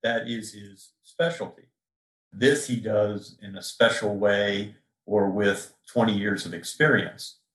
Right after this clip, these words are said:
Another journeyman could do it, but it might take him three days to do what this guy can do in one day.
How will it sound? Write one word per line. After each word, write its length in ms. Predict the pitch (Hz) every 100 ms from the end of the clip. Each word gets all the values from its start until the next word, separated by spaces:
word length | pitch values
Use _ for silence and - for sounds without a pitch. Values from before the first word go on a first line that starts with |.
| _ _ _ _ _ _ _ _ _ _ _
Another 360 | - 104 117 107
journeyman 560 | 120 135 139 123 107 101
could 240 | 104 -
do 260 | 156 196 110
it, 200 | 113 123
but 140 | 117
it 80 | 107
might 220 | 123 123
take 240 | 123 110
him 220 | - 120 107
three 280 | 131 139
days 380 | 120 110 107 107
to 100 | 110
do 280 | 107 113 113
what 240 | 104 107 117
this 140 | 117
guy 200 | 107 101
can 200 | - 98
do 60 | 98
in 180 | 95
one 240 | 104 143
day. 80 | 120